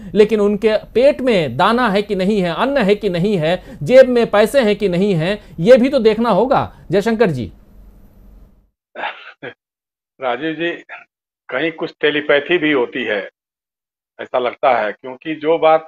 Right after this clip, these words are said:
Speaker 2: अनुराग बोल रहे थे, वही मेरे मन में भी आ रहा था कि जो, जिस तरह से ये सर्वे आया है इंडिया टुडे का, वो संदिग्ध लगता है, क्योंकि ग्राफ तो बहुत तेजी से गिरा है। और, अ,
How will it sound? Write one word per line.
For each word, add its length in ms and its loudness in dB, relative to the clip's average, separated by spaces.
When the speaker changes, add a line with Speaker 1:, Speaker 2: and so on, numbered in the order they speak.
Speaker 2:
अनुराग 360 2
बोल 280 0
रहे 180 2
थे, 440 -6
वही 140 -2
मेरे 240 2
मन 180 0
में 160 0
भी 140 2
आ 140 4
रहा 200 4
था 260 -12
कि 80 -18
जो, 500 -2
जिस 120 -10
तरह 260 2
से 300 0
ये 260 4
सर्वे 260 0
आया 260 2
है 120 0
इंडिया 260 -6
टुडे 300 -14
का, 340 -12
वो 80 -10
संदिग्ध 480 0
लगता 460 4
है, 180 2
क्योंकि 240 -8
ग्राफ 420 6
तो 80 6
बहुत 240 8
तेजी 240 4
से 140 2
गिरा 240 4
है। 140 -4
और, 340 10
अ, 360 10